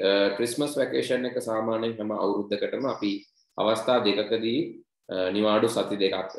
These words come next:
දෙනවා. සති දෙකක් කියන්නේ සතියක් ඇත්තටම. අවුරුදු සතිය අපි නිවාඩු දෙනවා.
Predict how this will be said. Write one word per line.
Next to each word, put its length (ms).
දෙනවා. 260
සති 240
දෙකක් 240
කියන්නේ 180
සතියක් 440
ඇත්තටම. 400
අවුරුදු 380
සතිය 340
අපි 160
නිවාඩු 380
දෙනවා. 320